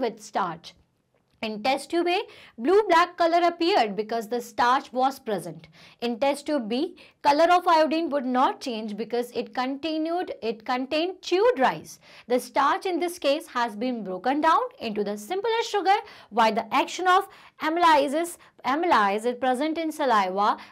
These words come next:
The saliva gets mixed with the food on chewing। ओके, चलिए,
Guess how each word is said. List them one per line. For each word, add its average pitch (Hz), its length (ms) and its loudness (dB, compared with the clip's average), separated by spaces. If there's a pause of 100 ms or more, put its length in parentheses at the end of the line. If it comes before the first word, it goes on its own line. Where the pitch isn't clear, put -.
(100)
The 254 160 -4
saliva 311 400 2
gets 294 340 0
mixed 247 280 -2
with 202 160 -2
the 226 120 -4
food 226 300 -6
on 202 200 -8
chewing। - 680 -16
ओके, 370 160 -2 (520)
चलिए, - 220 -10